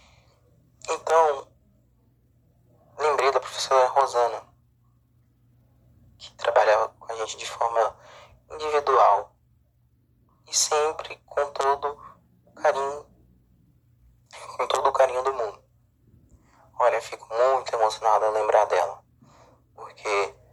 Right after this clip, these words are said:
com esse, com esse exemplo que eu tive dela, eu consegui ajudar esse aluno.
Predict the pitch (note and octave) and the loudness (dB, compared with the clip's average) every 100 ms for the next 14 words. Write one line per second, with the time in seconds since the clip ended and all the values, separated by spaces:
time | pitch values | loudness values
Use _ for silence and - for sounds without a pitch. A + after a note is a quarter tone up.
0 | _ _ _ _ _ _ _ _ _ _ | _ _ _ _ _ _ _ _ _ _
1 | _ - B2 B2 D#3+ - - - D3+ F3 | _ -2 2 4 2 -2 -10 -10 -10 -6
2 | F#3+ - D3+ - C3+ - _ _ - - | -8 -6 -8 -8 -12 -14 _ _ -14 -12
3 | - - A#2 A2+ A2 - - D3+ C3 B2+ | -10 0 2 2 0 -8 -6 -6 -6 -4
4 | C3 B2+ B2+ A#2 A2 - C3+ B2+ B2+ - | -4 -4 -2 0 0 -2 -2 -2 -6 -8